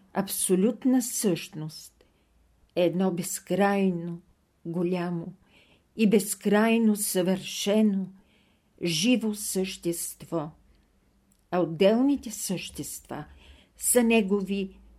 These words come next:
безкрайно малки съставни частици или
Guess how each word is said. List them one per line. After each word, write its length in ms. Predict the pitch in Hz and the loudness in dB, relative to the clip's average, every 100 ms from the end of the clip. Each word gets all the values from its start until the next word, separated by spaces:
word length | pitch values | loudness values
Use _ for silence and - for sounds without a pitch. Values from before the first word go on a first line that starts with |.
| - | -2
безкрайно 680 | 220 - - 220 247 247 233 | -2 0 0 0 2 2 2
малки 640 | 233 233 220 214 - 165 | 2 2 2 0 -2 -4
съставни 920 | 160 - 190 - - 196 190 185 170 | -4 -6 -6 -6 0 0 0 -2 -4
частици 920 | - 196 190 - 254 254 - - 156 - _ _ _ _ _ _ - | -4 -8 -8 -4 -4 -4 -6 -8 -10 -14 _ _ _ _ _ _ 2
или 420 | 190 175 175 - | 4 6 4 2